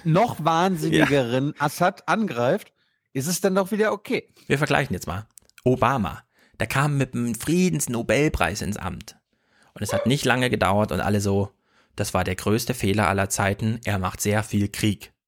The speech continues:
Speaker 2: Jetzt haben wir Trump, der mit der Angst ins Weiße Haus kam, er könnte einen Atomkrieg auflö-, auslösen.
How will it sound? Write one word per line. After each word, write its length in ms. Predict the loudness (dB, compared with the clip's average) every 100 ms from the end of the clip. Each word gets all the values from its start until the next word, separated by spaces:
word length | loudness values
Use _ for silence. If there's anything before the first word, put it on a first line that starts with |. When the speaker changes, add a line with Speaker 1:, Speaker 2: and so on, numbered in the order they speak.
| _ _ _ _ _ _ -6
Speaker 2:
Jetzt 180 | -2 0
haben 140 | 0
wir 100 | 0
Trump, 400 | 0 0 -2 -10 _ _
der 100 | -2
mit 140 | 0 0
der 180 | -2 2
Angst 680 | 2 2 2 0 -4 -8 -14 _ _ _ _ -6
ins 180 | -2 0
Weiße 260 | -2 -2
Haus 200 | -2 -4 -2
kam, 220 | -2 0
er 80 | -2
könnte 180 | -2
einen 80 | 0
Atomkrieg 540 | 0 2 2 0 -6 -4
auflö-, 400 | -4 -4 -4 -2
auslösen. 640 | -2 -2 -2 -2 -2 -6